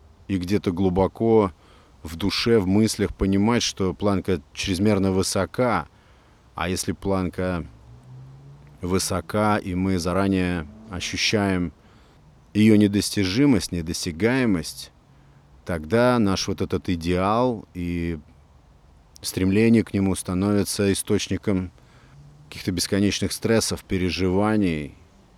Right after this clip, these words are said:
фрустрации и разочарований.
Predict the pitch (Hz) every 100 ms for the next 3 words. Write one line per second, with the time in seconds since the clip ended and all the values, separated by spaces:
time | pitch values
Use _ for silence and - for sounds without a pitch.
0 | _ _ - - 104 98 - 107 110 -
1 | 95 82 73 - _ _ - - - -
2 | - - 90 87 87 90 87 - 98 90
3 | 90 110 117 87 76